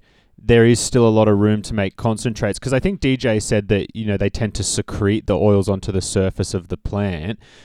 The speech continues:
Do you think that you could still get a good return from that,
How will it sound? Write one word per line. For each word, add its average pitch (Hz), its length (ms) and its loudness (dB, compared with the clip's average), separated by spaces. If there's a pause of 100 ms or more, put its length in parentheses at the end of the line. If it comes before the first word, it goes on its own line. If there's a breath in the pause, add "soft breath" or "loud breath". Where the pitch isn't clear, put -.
(140)
Do - 80 -2
you 131 40 4
think 151 180 -2
that 147 80 0
you 123 120 0
could - 180 0
still 110 300 0
get 101 280 -2
a 101 100 -4
good 98 400 0
return 98 560 -2
from 98 240 -6
that, 95 360 -4